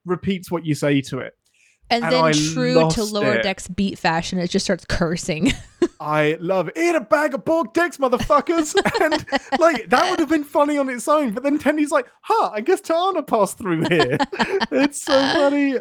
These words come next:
Speaker 1: I love that so much. The other thing we've got is the,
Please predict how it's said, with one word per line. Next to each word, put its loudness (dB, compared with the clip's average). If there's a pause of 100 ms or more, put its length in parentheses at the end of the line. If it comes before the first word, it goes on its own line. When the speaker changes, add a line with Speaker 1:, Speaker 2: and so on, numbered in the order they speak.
Speaker 1:
I 0
love -2
that -4
so 2
much. -2
The 0
other 2
thing -4
we've -8
got 0 (100)
is -2
the, -2